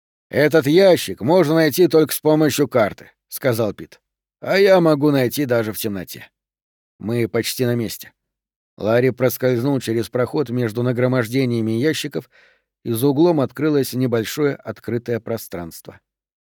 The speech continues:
Бетон высох. Одеяло валялось на полу рядом с гробом. «Нет». После истории с рукой он в такой панике вылетел из гаража, что совершенно забыл прикрыть тело. Теперь было слишком поздно.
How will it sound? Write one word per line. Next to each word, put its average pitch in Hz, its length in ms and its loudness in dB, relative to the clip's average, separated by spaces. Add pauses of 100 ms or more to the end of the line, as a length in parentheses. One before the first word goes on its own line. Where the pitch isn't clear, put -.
(280)
Бетон 123 460 -2
высох. - 440 -6 (580)
Одеяло 135 540 0
валялось 127 500 0
на 127 160 -4
полу 127 300 -2
рядом 123 340 -2
с 107 100 -8
гробом. 101 500 -8 (960)
«Нет». 139 840 -4 (680)
После - 300 -4
истории 135 380 0
с 117 100 -4
рукой 139 360 -2 (380)
он 135 120 -6
в 110 60 -14
такой 131 280 -2
панике 127 500 -2
вылетел 127 440 0
из 107 120 -2
гаража, 113 420 -2 (280)
что - 240 -12
совершенно 143 680 -4
забыл 131 400 -2
прикрыть 135 500 -4
тело. 104 380 -6 (580)
Теперь 131 400 -4
было 131 220 -2
слишком 107 500 -6
поздно. - 400 -14